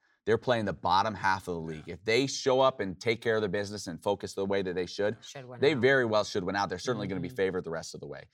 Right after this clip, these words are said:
Speaker 1: And so that, they have an opportunity then to lock up that all-important, like we just talked about on the men's side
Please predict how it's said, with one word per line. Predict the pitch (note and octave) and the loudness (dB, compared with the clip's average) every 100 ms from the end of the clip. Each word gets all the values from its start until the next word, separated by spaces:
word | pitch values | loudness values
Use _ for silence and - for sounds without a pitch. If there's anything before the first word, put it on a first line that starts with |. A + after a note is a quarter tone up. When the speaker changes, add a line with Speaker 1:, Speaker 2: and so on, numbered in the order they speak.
| _ _ - | _ _ -10
Speaker 1:
And | G2 | 2
so | A2+ | 4
that, | B2 - | 4 4
they | C3+ | 4
have | C#3+ | 4
an | A#2+ | 4
opportunity | A2+ A2 C#3 A2+ | 2 0 -2 0
then | G#2+ G2+ | 0 0
to | G2+ | 2
lock | G2+ - | 2 4
up | G2+ - | -2 0
that | F#2+ | -2
all-important, | F#2+ B2+ C3+ C#3+ | 0 0 2 0
like | A#2+ A2+ | 0 -4
we | G#2+ | -4
just | A#2 | -2
talked | A#2+ A2+ | 0 0
about | A2+ A2 | 2 2
on | A2 | 2
the | |
men's | A2 A#2+ | -2 -2
side | G2+ F#2 | 0 0